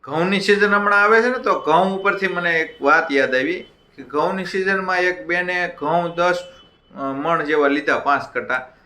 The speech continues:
પછી હમા કરતા હતા, સાવણીમાં સાળતા હતા. પછી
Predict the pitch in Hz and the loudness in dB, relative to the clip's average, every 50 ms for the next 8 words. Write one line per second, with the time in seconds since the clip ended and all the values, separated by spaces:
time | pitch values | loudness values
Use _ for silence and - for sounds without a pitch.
0 | _ _ _ - 165 165 - 180 170 151 160 190 214 208 185 170 160 151 - - | _ _ _ -12 -10 -6 -2 -2 -2 0 0 0 2 2 2 2 2 0 0 0
1 | - 120 113 113 110 110 - 151 156 156 160 160 151 147 139 131 131 - 156 151 | -2 -2 0 -2 -4 0 2 4 4 4 2 0 -2 -2 -4 -4 0 2 4 4
2 | 147 135 120 - 92 87 - 90 87 - _ _ _ _ _ _ _ _ _ _ | 4 4 2 0 -6 -8 -8 -10 -16 -18 _ _ _ _ _ _ _ _ _ _
3 | _ _ _ _ _ _ - 135 139 135 - 156 156 156 156 156 160 156 156 | _ _ _ _ _ _ -10 -10 -8 -8 -6 -6 -6 -4 -4 -4 -2 -2 -4